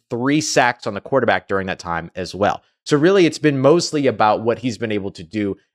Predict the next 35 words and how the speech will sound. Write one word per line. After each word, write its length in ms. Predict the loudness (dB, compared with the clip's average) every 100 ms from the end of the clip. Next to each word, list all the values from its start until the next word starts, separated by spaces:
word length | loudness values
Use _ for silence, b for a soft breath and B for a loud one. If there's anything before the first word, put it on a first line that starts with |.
| -4
as 160 | -2
a 80 | -2
presence 520 | -4 2 2 2 0
on 120 | 0 0
the 120 | -2
interior 460 | -2 0 2 2
in 80 | 2
the 100 | -2
run 300 | 0 2 2
game 260 | 0 -2 0
more 220 | 2 2
than 140 | 2
it 100 | -4
has 300 | -2 -2 -2
been 160 | -6 -6
him 240 | -4 -4
as 100 | -2
a 80 | -4
penetrating 600 | -4 -4 -4 -4 -4 -4
three 260 | -6 0 0
tech. 300 | 2 -2 -2 _ _ 0
But 120 | 2
I 80 | 2
think 340 | 0 -4 0
that's 300 | 0 0 -4
fine. 440 | 0 0 0 -6
You 140 | -4 -4
have 400 | -2 -2 -2 -6
the 80 | -6
pass 400 | 0 -2 0 -2
rushers 320 | 0 -2 -2
now 240 | 0 0
in 140 | 0 -2
Nathan 340 | -2 -2 -6
Shepard 500 | -2 -2 0 -2